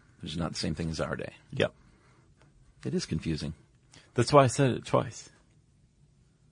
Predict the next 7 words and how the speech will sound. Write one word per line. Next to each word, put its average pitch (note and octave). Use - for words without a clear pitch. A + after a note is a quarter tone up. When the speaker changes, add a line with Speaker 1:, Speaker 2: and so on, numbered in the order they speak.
Speaker 2:
But A2
not C#3+
a D3+
third D#3+
time. G2
<laughs> -
Speaker 1:
Uh, B2